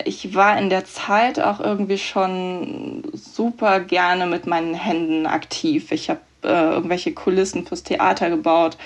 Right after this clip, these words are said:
Ich hab irgendwie Möbel, ähm, abgeschliffen, neu angestrichen. Also das hat mir einfach unglaublich viel Spaß gemacht, auch was zu schaffen,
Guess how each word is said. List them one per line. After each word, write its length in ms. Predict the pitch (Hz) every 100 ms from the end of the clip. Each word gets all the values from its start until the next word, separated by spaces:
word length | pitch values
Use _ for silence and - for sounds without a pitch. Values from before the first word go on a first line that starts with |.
| - - - - -
Ich 160 | -
hab 120 | 170
irgendwie 340 | - 165 160 170
Möbel, 800 | 170 175 175 165 165 165 160 -
ähm, 460 | 175 160 151 147 -
abgeschliffen, 720 | - - 165 - 180 180 175
neu 240 | 165 170
angestrichen. 920 | - 165 165 - - 170 160 160 156 151
Also 240 | 175 165
das 160 | 160 -
hat 140 | -
mir 100 | 170
einfach 240 | 147 208
unglaublich 460 | - 202 190 185 196
viel 120 | -
Spaß 380 | 185 - 165 190
gemacht, 300 | 190 175 - - - - - - - - _
auch 220 | 185 190
was 200 | 180 -
zu 140 | -
schaffen, 640 | 165 - - 240 - 269